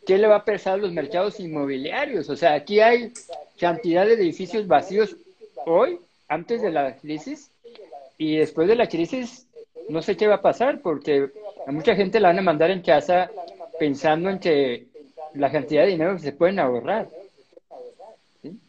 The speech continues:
Entonces viene otra economía, o sea, la economía del home office, o sea, la persona que trabaja en su casa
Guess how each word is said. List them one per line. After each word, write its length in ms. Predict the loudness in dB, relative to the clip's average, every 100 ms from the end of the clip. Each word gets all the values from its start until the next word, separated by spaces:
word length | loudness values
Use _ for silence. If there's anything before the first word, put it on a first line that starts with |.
| _ _ _ _
Entonces 200 | 0 6
viene 240 | 6 6
otra 220 | 6 4
economía, 600 | 4 0 -2 -2 -2 -2
o 40 | -2
sea, 320 | 2 0 0 -12 -14 -12 -4
la 80 | -4
economía 500 | -2 -4 -2 0 0
del 160 | 0 0
home 240 | -4 -2
office, 320 | -4 -4 -8
o 40 | -4
sea, 140 | 0
la 160 | 0 -2
persona 460 | -4 -4 -6 -4
que 100 | -6 -4
trabaja 340 | -2 -2 -2
en 100 | -6
su 140 | -10
casa 480 | 0 0 0 -6 -8